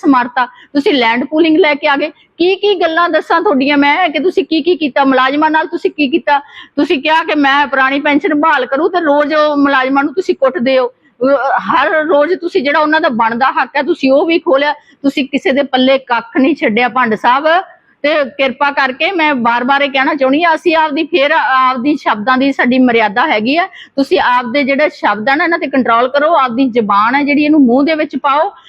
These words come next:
ਤੇ ਇਹ ਗੱਲਾਂ ਬਹੁਤ ਦੂਰ ਤੱਕ ਜਾਂਦੀਆਂ ਜਿਹੜੀਆਂ ਮੂੰਹ ਦੇ ਵਿੱਚੋਂ ਨਿਕਲੀਆਂ ਹੁੰਦੀਆਂ, ਪਰ ਹੁਣ ਅਸੀਂ ਤੁਹਾਡੇ ਕੋਲੋਂ ਬਰਦਾਸ਼ਤ ਨਹੀਂ ਕਰਾਂਗੇ ਜਿਹੜਾ ਕੁਛ ਤੁਸੀਂ ਬੋਲ ਰਹੇ ਹੋ। ਜੇ, ਅਹ, ਮੈਂ ਤੁਹਾਨੂੰ ਵਾਰਨਿੰਗ ਹੀ ਕਹਿ ਲਓ ਕਿ ਜੇ ਤੁਸੀਂ ਇਸ ਤਰ੍ਹਾਂ ਹੁਣ ਬਾਅਦ ਚ ਬੋਲੇ, ਤਾਂ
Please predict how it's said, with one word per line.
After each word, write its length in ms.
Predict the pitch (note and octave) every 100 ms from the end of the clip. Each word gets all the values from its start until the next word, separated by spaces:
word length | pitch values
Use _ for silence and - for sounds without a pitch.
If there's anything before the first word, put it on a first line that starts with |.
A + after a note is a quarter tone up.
| - B3
ਤੇ 140 | D4+ D#4
ਇਹ 100 | D4+
ਗੱਲਾਂ 300 | C4+ C4+ D4+
ਬਹੁਤ 300 | C4+ D#4 F#4
ਦੂਰ 240 | C#4+ C#4+
ਤੱਕ 240 | D4+ D#4+
ਜਾਂਦੀਆਂ 380 | C4 B3 A#3+ D#4+
ਜਿਹੜੀਆਂ 280 | F4 E4 E4+
ਮੂੰਹ 180 | C#4+ C#4+
ਦੇ 80 | D4+
ਵਿੱਚੋਂ 240 | D4 E4
ਨਿਕਲੀਆਂ 420 | C4 B3+ C4 C#4
ਹੁੰਦੀਆਂ, 360 | C#4 A3+ A3 F#3+ - -
ਪਰ 140 | - D#4
ਹੁਣ 340 | D#4 C4 D4+
ਅਸੀਂ 180 | D4+ G4
ਤੁਹਾਡੇ 260 | F4 B3 C4+
ਕੋਲੋਂ 180 | C#4+
ਬਰਦਾਸ਼ਤ 540 | D#4 B3+ A#3+ A3 C4+ C#4
ਨਹੀਂ 180 | C#4 G#4+
ਕਰਾਂਗੇ 280 | F4 F4
ਜਿਹੜਾ 200 | D#4 D#4
ਕੁਛ 160 | D#4 E4
ਤੁਸੀਂ 280 | - C4 F4
ਬੋਲ 320 | A3 B3 B3
ਰਹੇ 200 | B3+ C#4
ਹੋ। 100 | C4 - - C4 F#3+
ਜੇ, 180 | C#4
ਅਹ, 760 | - - _ _ _ - C4 B3+ B3+
ਮੈਂ 220 | C4 C#4
ਤੁਹਾਨੂੰ 280 | D4 D#4+ D4+
ਵਾਰਨਿੰਗ 420 | B3 B3+ C#4+ D#4
ਹੀ 100 | E4
ਕਹਿ 180 | C#4+ A#3
ਲਓ 220 | D#4+ - _ _ -
ਕਿ 60 |
ਜੇ 160 | D4+ D4+
ਤੁਸੀਂ 260 | D4+ G4 G4+
ਇਸ 220 | C#4+ C#4+
ਤਰ੍ਹਾਂ 220 | - D#4+
ਹੁਣ 300 | C#4+ C#4 C4+
ਬਾਅਦ 280 | D#4+ C4 C#4+
ਚ 120 | - D4
ਬੋਲੇ, 360 | B3+ A#3 A#3 G#3+ - B3+ -
ਤਾਂ 180 | D4+